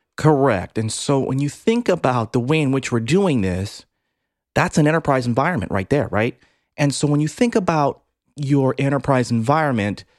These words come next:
the difference here is small versus large. And a lot of organizations that I used to work for are smallish, but they think in terms of tiny.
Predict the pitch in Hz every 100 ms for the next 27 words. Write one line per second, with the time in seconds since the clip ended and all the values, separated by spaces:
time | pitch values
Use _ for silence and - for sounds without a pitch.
0 | _ - 117 143 185 175 147 - - 170
1 | 156 - 120 113 110 107 - _ _ -
2 | - 127 127 123 110 101 104 101 85 -
3 | - _ 117 110 117 135 160 208 202 180
4 | 160 147 139 139 143 127 131 123 117 123
5 | 107 - - 101 104 - _ _ _ _
6 | 123 120 - 170 180 185 160 165 214 -
7 | - _ _ _ _ _ _ _ _ 139
8 | 131 147 151 143 - 202 185 160 - 151
9 | 131 117 - 123 113 95